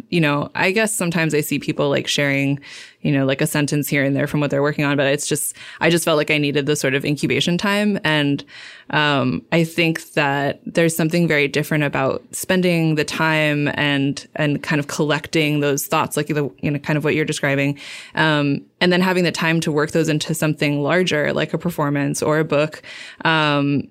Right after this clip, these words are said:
and, and have that be the thing that's evaluated, not these kind of, like, small kind of atomistic, um, little, you know, pieces of it. Like, imagine if someone were a musician and they were like, "I'm gonna write an album,"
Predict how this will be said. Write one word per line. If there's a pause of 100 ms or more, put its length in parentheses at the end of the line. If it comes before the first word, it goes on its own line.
(100)
and,
and
have
that
be
the
thing
that's
evaluated,
not
these
kind
of,
like,
small
kind
of
atomistic, (400)
um,
little, (100)
you
know,
pieces
of
it.
Like,
imagine
if
someone
were
a
musician
and
they
were
like,
"I'm
gonna
write
an
album,"